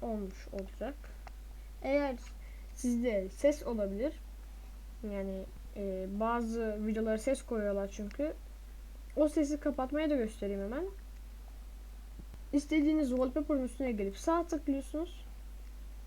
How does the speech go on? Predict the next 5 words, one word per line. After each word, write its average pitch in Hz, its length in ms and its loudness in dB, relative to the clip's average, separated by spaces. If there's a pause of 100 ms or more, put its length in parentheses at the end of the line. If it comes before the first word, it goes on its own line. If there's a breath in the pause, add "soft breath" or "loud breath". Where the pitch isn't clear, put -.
(180)
Bakın 226 280 0
buradan 262 360 4 (1500)
duvar 294 260 10
kağıdını 262 420 4
özelleştir. 214 800 0